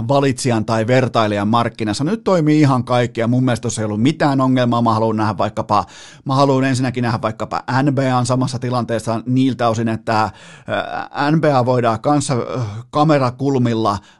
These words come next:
voidaan hallinnoida sitä lajia. Ei siellä tarvi, totta kai siis, ö, fanit tekee sen tunnelman, fanit tekee, mut nyt on poikkeustilanne, nyt on uusi normaali käsillä, joten nyt pitää adjustoitua ja valmistautukaa siihen, että tätä se tulee olemaan.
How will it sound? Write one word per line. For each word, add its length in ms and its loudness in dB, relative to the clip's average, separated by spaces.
voidaan 360 2
hallinnoida 640 2
sitä 260 -2
lajia. 420 2
Ei 120 0
siellä 280 2
tarvi, 540 0
totta 240 -2
kai 200 2
siis, 320 -2
ö, 200 -8
fanit 440 -2
tekee 400 0
sen 280 -2
tunnelman, 600 0
fanit 440 0
tekee, 320 -2
mut 160 -2
nyt 180 -4
on 140 0
poikkeustilanne, 960 0
nyt 200 0
on 200 0
uusi 440 0
normaali 640 2
käsillä, 320 0
joten 420 -2
nyt 180 -2
pitää 400 -4
adjustoitua 760 0
ja 100 0
valmistautukaa 840 -2
siihen, 300 -2
että 180 -4
tätä 100 -2
se 120 -6
tulee 360 -2
olemaan. 640 0